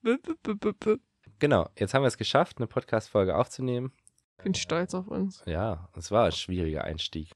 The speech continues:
Speaker 1: Mhm.
Speaker 2: Ich hoffe, wir kriegen's jetzt, wir finden jetzt wieder einen Rhythmus. Ähm, wir haben, glaub ich, ein paar Themen noch,
Speaker 1: Ja.
Speaker 2: die zu besprechen sind. Du hast gerade die ganze Zeit fleißig und gestern auch schon aufgeschrieben, weil dir,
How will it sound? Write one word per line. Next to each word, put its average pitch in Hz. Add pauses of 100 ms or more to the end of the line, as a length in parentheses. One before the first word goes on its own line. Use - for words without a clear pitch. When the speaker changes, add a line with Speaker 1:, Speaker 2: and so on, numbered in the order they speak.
(180)
Speaker 1:
Mhm. 185 (260)
Speaker 2:
Ich -
hoffe, 117
wir 104
kriegen's 101
jetzt, 98
wir 95
finden 101
jetzt 90
wieder 95
einen 87
Rhythmus. 107
Ähm, 90
wir 87
haben, 92
glaub 95
ich, 87
ein 92
paar 87
Themen 107
noch, 113 (320)
Speaker 1:
Ja. 208 (400)
Speaker 2:
die 98
zu -
besprechen 98
sind. 107
Du 98
hast 101
gerade 95
die 92
ganze 95
Zeit 95
fleißig -
und 101
gestern 95
auch 95
schon -
aufgeschrieben, 117
weil 95
dir, 95